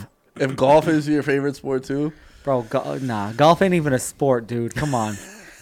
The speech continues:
Speaker 2: It,
Speaker 1: We
Speaker 2: it don't
Speaker 1: passed
Speaker 2: take any sort of athletic nothing.
Speaker 1: It's hard, bro. It's hard.
Speaker 2: It's extremely hard,
Speaker 1: Yeah.
Speaker 2: but it's not a sport. I'm gonna get crucified for this,
Speaker 1: You
Speaker 2: probably.
Speaker 1: are, yeah.
Speaker 2: But let me, let me
Speaker 1: There
Speaker 2: go
Speaker 1: used
Speaker 2: out,
Speaker 1: to be
Speaker 2: let
Speaker 1: a
Speaker 2: me go out on
Speaker 1: strong
Speaker 2: this cross.
Speaker 1: Yeah, good,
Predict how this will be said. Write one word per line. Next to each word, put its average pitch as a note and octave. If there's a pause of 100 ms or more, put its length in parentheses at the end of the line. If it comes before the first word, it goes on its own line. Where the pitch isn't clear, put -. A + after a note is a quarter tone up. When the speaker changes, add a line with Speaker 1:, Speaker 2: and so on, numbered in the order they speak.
Speaker 2:
It, F3+
Speaker 1:
We G3+
Speaker 2:
it F3+
don't F#3
Speaker 1:
passed F#3
Speaker 2:
take G#3+
any F#3
sort F#3+
of C#3+
athletic D3 (640)
nothing. C3+ (400)
Speaker 1:
It's C#3
hard, D3+
bro. G#2+
It's A2
hard. A2
Speaker 2:
It's E3+
extremely A3+
hard, A#2+
Speaker 1:
Yeah. F2+ (240)
Speaker 2:
but E3+
it's E3+
not F#3
a D3+
sport. C#3+ (320)
I'm E3+
gonna G3
get F3
crucified B2+
for B2
this, A#2+
Speaker 1:
You C#3+
Speaker 2:
probably. C3+
Speaker 1:
are, -
yeah. A2+
Speaker 2:
But E3+
let F#3
me, F3 (100)
let F3
me F#3
Speaker 1:
There C3
Speaker 2:
go F#3
Speaker 1:
used F3+
Speaker 2:
out, F3
Speaker 1:
to E3
be E3
Speaker 2:
let -
Speaker 1:
a -
Speaker 2:
me A3+
go G#3
out G3
on -
Speaker 1:
strong F3
Speaker 2:
this D#3
cross. C#3+
Speaker 1:
Yeah, B2
good, B2